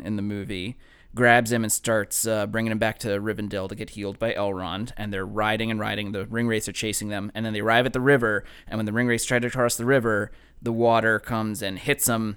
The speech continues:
And prior to it hitting them, the, the water horses kind of appear. That's more of just like a,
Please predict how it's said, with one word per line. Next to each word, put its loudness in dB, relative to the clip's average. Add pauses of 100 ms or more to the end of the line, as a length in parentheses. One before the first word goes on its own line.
(140)
And -6
prior 2
to -4
it -4
hitting 2
them, -4 (280)
the, -4
the -4
water 2
horses -4
kind -8
of -12
appear. -6
That's -4
more -4
of -6
just -6
like -10
a, -12